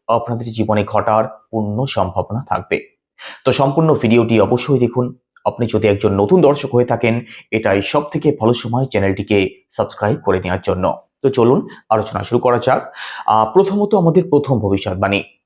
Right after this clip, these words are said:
দেখুন, বাৎসরিক রাশিফল বিচারের ক্ষেত্রে বড় যে গ্রহগুলি, তাদেরকে নিয়ে মূলত আলোচনা করতে হয়, কারণ এই গ্রহগুলি যেগুলো দীর্ঘদিনে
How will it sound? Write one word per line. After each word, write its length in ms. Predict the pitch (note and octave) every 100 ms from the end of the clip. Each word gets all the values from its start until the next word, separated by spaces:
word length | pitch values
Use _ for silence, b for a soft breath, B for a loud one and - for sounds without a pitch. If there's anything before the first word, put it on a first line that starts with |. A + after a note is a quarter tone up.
| C3+
দেখুন, 260 | D3 F#3 - B B B
বাৎসরিক 500 | - E3 F3 A3 A3 F3+
রাশিফল 420 | E3+ F3+ F#3 F3
বিচারের 400 | A#2+ A2 C#3 D3+
ক্ষেত্রে 340 | D3+ C3+ - D3 A2+ -
বড় 200 | D3 F3+ F3+
যে 160 | D#3+
গ্রহগুলি, 600 | - G2+ F#2 F#2+ G#2+ A2 B2 - _ -
তাদেরকে 400 | B2+ C3+ D3 D#3
নিয়ে 200 | C#3+ D3+ D3
মূলত 280 | G#2+ G#2 G2+
আলোচনা 380 | G2 A2 C#3 C#3+
করতে 280 | C#3 C#3 D3
হয়, 220 | C#3+ D#3+ B B B
কারণ 220 | F3+ F#3+ G#3+ G#3+
এই 160 | F3+ G#3 F3
গ্রহগুলি 600 | C#3+ A2 G#2 G2+ G#2+ F#2+ - _
যেগুলো 340 | - E3 E3 F3
দীর্ঘদিনে 600 | E3 C#3 C#3 D3 D3+